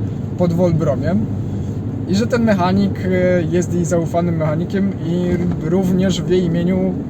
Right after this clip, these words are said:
poprzez upoważnienie może załatwić całą sprawę i proces likwidacji szkody. Więc zapytałem, czy dodzwoniła się na pewno do, do ubezpieczyciela.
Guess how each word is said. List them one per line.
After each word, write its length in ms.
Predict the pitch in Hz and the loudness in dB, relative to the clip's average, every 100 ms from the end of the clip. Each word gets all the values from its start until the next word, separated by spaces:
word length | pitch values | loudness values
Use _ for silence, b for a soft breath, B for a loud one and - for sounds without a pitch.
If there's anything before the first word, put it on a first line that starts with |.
| - | -4
poprzez 460 | 165 160 170 165 - | -4 -2 -2 -2 -2
upoważnienie 640 | - 170 165 156 165 175 | -2 0 2 2 0 0
może 340 | 165 156 170 160 | 0 0 0 0
załatwić 440 | 151 156 - 151 | 0 0 -2 -4
całą 480 | 131 156 160 170 160 | -2 0 0 -2 -4
sprawę 640 | - 143 151 165 170 165 - B B | -4 -2 0 0 0 0 -4 B B
i 40 | - | -4
proces 460 | 165 165 - 160 | -2 -2 -2 -4
likwidacji 520 | 147 135 - 143 139 - | -4 -4 -2 -4 -4 -6
szkody. 320 | 131 127 - - - B B B B - | -4 -4 -4 -6 -6 B B B B -6
Więc 240 | 131 170 175 | -4 -4 -2
zapytałem, 600 | 202 - 196 202 220 214 | -2 0 0 0 2 0
czy 160 | - | 0
dodzwoniła 680 | 185 196 190 190 214 214 170 | 0 0 0 2 4 4 2
się 120 | 156 | 0
na 220 | 151 151 147 | 0 0 -2
pewno 400 | 160 139 139 139 | -2 -2 -4 -4
do, 460 | 139 135 135 135 139 143 | -2 -2 -2 -4 -4 -2
do 280 | 147 143 147 | -2 0 -2
ubezpieczyciela. 880 | 143 - - - - 123 123 147 | -4 -4 -4 -4 -4 -4 -2 -2